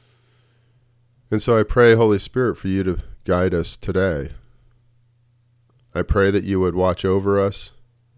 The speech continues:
guide us, be that lamp to our foot, and keep us moving in the right direction. I pray for our spiritual and personal lives, and I pray for our business lives.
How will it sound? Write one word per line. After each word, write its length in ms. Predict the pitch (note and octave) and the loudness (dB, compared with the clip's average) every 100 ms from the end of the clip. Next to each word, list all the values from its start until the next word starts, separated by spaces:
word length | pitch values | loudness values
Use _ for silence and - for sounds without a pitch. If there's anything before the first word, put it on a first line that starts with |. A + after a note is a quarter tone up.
| _ | _
guide 340 | E2 E2+ F#2+ | -6 -2 -2
us, 420 | F2 D#2 - - - _ _ _ _ _ _ _ _ _ - | -2 -4 -8 -18 -20 _ _ _ _ _ _ _ _ _ -2
be 120 | G#2 | 0
that 280 | G#2+ F2 F#2 | 2 0 -2
lamp 340 | F#2 G2+ - | -2 -2 -4
to 140 | - | -6
our 140 | F#2+ E2 | -4 -4
foot, 540 | - A2+ F#2 D#2+ - - - _ _ _ _ _ _ _ _ _ _ _ _ _ _ _ - | -4 -4 -2 -4 -8 -20 -20 _ _ _ _ _ _ _ _ _ _ _ _ _ _ _ -10
and 140 | F2 | -4
keep 200 | G#2 G2 | -4 -2
us 180 | F#2 G2 | -4 -2
moving 340 | F#2+ F#2 F2+ | -2 -2 -2
in 80 | F2 | -4
the 100 | E2 | -4
right 240 | E2 E2 | -4 -6
direction. 600 | - D2+ D2+ - - C#2 D2+ - _ _ _ _ _ _ _ _ - | -6 -6 -6 -8 -12 -14 -16 -20 _ _ _ _ _ _ _ _ -10
I 60 | |
pray 280 | - F#2+ F#2+ | -4 0 0
for 200 | - F#2+ | 0 -2
our 120 | F2 | -2
spiritual 640 | - - G2 F#2+ - G#2 F#2+ | -6 -4 -2 -2 -4 -6 -6
and 120 | E2 | -8
personal 440 | - G2 - G2+ | -6 -6 -4 -4
lives, 360 | F#2+ F#2+ F#2+ - | -2 -2 -4 -4
and 100 | F#2 | -8
I 20 | |
pray 240 | - A2 G#2 | -4 -2 0
for 160 | A2+ | 0
our 100 | G#2 | -2
business 460 | F#2+ G#2 A2+ G2 E2 | 0 -2 0 -4 -4
lives. 560 | C#2+ C2 C2 - - | -8 -8 -14 -18 -20